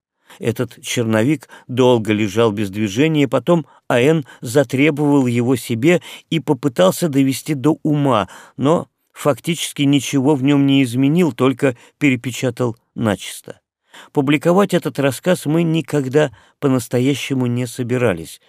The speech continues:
просто потому что считали саму эту тему не своей. Что мы, в конце концов, могли сказать о тридцать седьмом такого, чего не сказали ещё А Солженицын, В Шаламов, Ю Домбровский?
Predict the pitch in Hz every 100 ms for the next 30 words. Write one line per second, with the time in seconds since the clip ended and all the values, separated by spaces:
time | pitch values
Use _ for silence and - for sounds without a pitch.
0 | _ _ - 135 139 131 123 131 143 -
1 | 120 131 117 156 147 131 - - - -
2 | 143 156 151 123 131 - 175 156 123 110
3 | - _ _ - 151 - 139 135 95 -
4 | - _ _ _ _ _ - - 190 170
5 | - 123 117 - 165 135 - 151 143 135
6 | 135 139 - - - 135 120 160 - 139
7 | 117 139 143 - 117 - 123 127 143 -
8 | 120 - 190 175 110 - - - - -
9 | 123 147 139 - 135 110 156 147 127 120
10 | - 151 143 117 - - 117 117 - 110
11 | 92 107 117 147 - 131 113 _ _ 113
12 | 120 120 113 104 113 135 127 117 _ _
13 | - 120 107 123 101 98 95 95 123 -
14 | 120 113